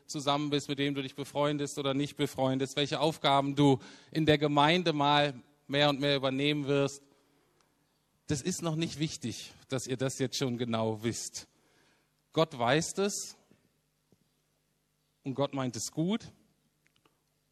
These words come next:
und das reicht erstmal. Und lasst euch da bitte keinen Stress von Lehrern oder Eltern machen, die euch früh schon auf dem Rücken sitzen, „Strengt euch an, damit ihr das und das und konzentriert dich darauf“, ähm,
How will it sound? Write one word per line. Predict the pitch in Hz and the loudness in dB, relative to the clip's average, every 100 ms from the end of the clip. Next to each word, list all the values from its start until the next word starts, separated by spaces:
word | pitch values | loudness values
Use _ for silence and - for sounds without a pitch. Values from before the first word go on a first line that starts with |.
| - | -10
und | 127 - - - | -8 -8 -16 -14
das | - 123 - | -10 -10 -8
reicht | 104 117 - | -6 -6 -8
erstmal. | 98 92 - 98 98 | -12 -16 -14 -14 -16
Und | - 127 | -10 0
lasst | 143 - | 0 0
euch | 143 139 | -4 -4
da | 147 | -4
bitte | 131 143 143 | -4 -6 -6
keinen | 139 139 151 | -2 -2 -2
Stress | - 139 143 - | -6 -4 -4 -4
von | 143 131 | -4 -4
Lehrern | 127 135 139 135 131 | -2 0 0 -2 -2
oder | 131 117 | -4 -2
Eltern | 131 135 135 127 | -2 -2 -4 -2
machen, | 123 120 123 - - - - _ | -4 -4 -8 -10 -20 -20 -20 _
die | 110 | -8
euch | - 120 113 | -4 -4 -6
früh | - 139 147 | -2 0 0
schon | - 131 123 110 | 2 2 0 -4
auf | - 120 | -10 -10
dem | 135 | -6
Rücken | 127 143 135 | -6 -6 -6
sitzen, | 131 - 139 151 | -8 -8 -8 -8
„Strengt | - - - - 165 | -8 -10 -10 -18 -14
euch | 156 156 - - | -10 -8 -8 -6
an, | 185 180 | -6 -4
damit | 165 165 170 | -6 -6 -6
ihr | 165 | -8
das | 160 170 | -4 -4
und | 160 151 | -4 -6
das | 160 151 | -4 -4
und | - 151 143 143 - - - | -2 2 2 0 -6 -16 -16
konzentriert | - 135 156 151 - 170 165 | -8 -6 -4 0 2 4 6
dich | 151 - | 4 2
darauf“, | 139 143 135 131 123 - - _ _ _ _ - | 2 4 6 8 6 2 -18 _ _ _ _ -4
ähm, | 123 120 113 | -2 0 -2